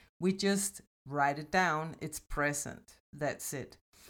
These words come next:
And it is the same thing when we look at dreams. So they can, but the dreams, they are just such an amazing, uh, topic to repertorize on, because it comes so pure and it comes so straightforward. So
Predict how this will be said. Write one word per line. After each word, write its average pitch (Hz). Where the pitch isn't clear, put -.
And 339
it 349
is 330
the 262
same 240
thing 175
when 180
we 180
look 185
at -
dreams. 143
So -
they 226
can, 226
but 233
the 247
dreams, 202
they 185
are 214
just 202
such -
an 190
amazing, 175
uh, 156
topic 277
to 185
repertorize 180
on, 139
because 240
it 240
comes 220
so 214
pure 269
and 180
it 196
comes 220
so 190
straightforward. 190
So 196